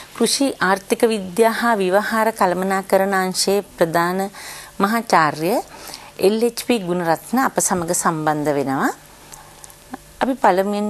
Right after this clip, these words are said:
බලමු පලිබෝධක ගැන අපි මීට පෙර ඉගෙන ගත්තා. ඒක නිසා අද දවසේ පලිබෝධ පාලනය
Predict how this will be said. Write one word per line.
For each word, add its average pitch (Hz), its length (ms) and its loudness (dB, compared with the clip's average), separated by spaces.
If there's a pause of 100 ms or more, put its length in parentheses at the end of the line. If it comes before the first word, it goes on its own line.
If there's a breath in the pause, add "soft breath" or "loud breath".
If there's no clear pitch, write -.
(100)
බලමු 185 360 0 (280)
පලිබෝධක 190 580 2
ගැන 196 160 2
අපි 190 180 -6
මීට 180 220 -2
පෙර 180 120 0
ඉගෙන 180 280 0
ගත්තා. 214 480 2 (760 loud breath)
ඒක - 300 -4
නිසා 233 320 0
අද 175 160 0
දවසේ 190 640 2 (760 loud breath)
පලිබෝධ 214 680 2 (580)
පාලනය 247 500 6